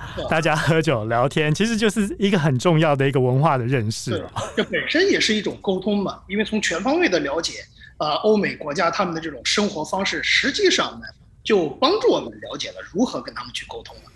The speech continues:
Speaker 2: 嗯，我相信跨文化其实是一个很重要的一个，一个过程，特别是说我们自己从英国回来之后，哎，理解到了英国。当然在这期间，如果有到欧洲其他国家呢，去旅游，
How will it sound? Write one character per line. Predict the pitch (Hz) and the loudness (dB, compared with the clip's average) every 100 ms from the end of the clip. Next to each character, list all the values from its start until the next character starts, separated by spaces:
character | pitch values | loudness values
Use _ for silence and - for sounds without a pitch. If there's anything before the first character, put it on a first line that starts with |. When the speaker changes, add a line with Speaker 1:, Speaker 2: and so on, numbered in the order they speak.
| - - _ - - - - | -20 -20 _ -20 -20 -8 4
Speaker 2:
嗯， | 196 185 147 127 123 | 6 8 6 4 4
我 | 131 | 4
相 | 156 269 | 4 6
信 | 269 | 6
跨 | 269 | 8
文 | 208 156 | 6 6
化 | 180 160 | 4 4
其 | 143 | 2
实 | 160 151 | -2 -2
是 | - | 0
一 | 175 | 2
个 | 151 131 | 4 2
很 | 127 | 2
重 | 123 180 | 2 4
要 | 170 151 | 6 4
的 | 135 | 4
一 | 135 | 2
个， | 127 127 120 123 - - | 2 2 0 -4 -10 -4
一 | 175 | 0
个 | 175 165 151 151 | 2 4 4 2
过 | - 202 123 | 2 0 0
程， | - 120 104 - - | -2 -4 -4 -10 -14
特 | - 277 | 2 4
别 | 196 | 6
是 | 165 208 | 4 2
说 | - 175 170 | 4 6 6
我 | 123 | 4
们 | 120 117 | 2 0
自 | 165 | 0
己 | 180 131 | 0 -2
从 | 123 123 131 170 | 0 0 0 2
英 | 220 | 4
国 | 226 160 | 6 4
回 | 127 151 | 4 2
来 | 156 120 | 2 0
之 | 127 147 | 0 -2
后， | 170 123 - - | 0 -2 -4 -8
哎， | - 196 - | -4 -4 -4
理 | - 214 | 0 0
解 | - 160 | 4 4
到 | 165 | 4
了 | 147 | 4
英 | 143 151 | 2 0
国。 | 151 92 90 | 0 -6 -6
当 | - 254 | 0 2
然 | 220 | 4
在 | 196 214 | 4 4
这 | |
期 | 208 165 | 2 0
间， | 147 165 170 | 2 4 6
如 | 160 | 6
果 | 196 165 | 8 8
有 | |
到 | 151 160 | 6 6
欧 | 165 | 6
洲 | 165 | 4
其 | 170 139 | 2 2
他 | 139 | 0
国 | 139 123 | 0 -2
家 | 135 131 135 | 2 2 4
呢， | 135 131 | 2 0
去 | - | 0
旅 | 151 107 | 0 0
游， | 101 98 104 | -2 -2 -2